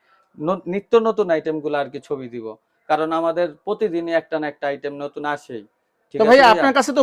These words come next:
Speaker 2: বিভিন্ন রকমের তিন পিস, পাঁচ পিস এবং আট পিসের সেটগুলো থাকে,
Speaker 1: জি,
Speaker 2: এগুলোর
Speaker 1: জি, জি।
Speaker 2: প্রাইস বলবেন না?
Speaker 1: এগুলা ভাইয়া নেক্সট ভিডিওতে দিতেছি। ভাইয়া আপনারা দেখা যায় যার যেটা লাগবে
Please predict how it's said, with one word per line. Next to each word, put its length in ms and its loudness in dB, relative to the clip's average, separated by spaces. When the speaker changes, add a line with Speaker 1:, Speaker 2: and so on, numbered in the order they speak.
Speaker 2:
বিভিন্ন 260 6
রকমের 300 2
তিন 160 4
পিস, 220 -6
পাঁচ 200 2
পিস 120 -4
এবং 140 4
আট 160 -2
পিসের 280 -6
সেটগুলো 400 4
থাকে, 160 0
Speaker 1:
জি, 100 -2
Speaker 2:
এগুলোর 200 6
Speaker 1:
জি, 40 4
জি। 40 -14
Speaker 2:
প্রাইস 220 4
বলবেন 220 4
না? 140 0
Speaker 1:
এগুলা 280 6
ভাইয়া 200 8
নেক্সট 260 -2
ভিডিওতে 440 0
দিতেছি। 380 -4
ভাইয়া 200 4
আপনারা 340 4
দেখা 260 2
যায় 200 4
যার 240 0
যেটা 200 -2
লাগবে 340 2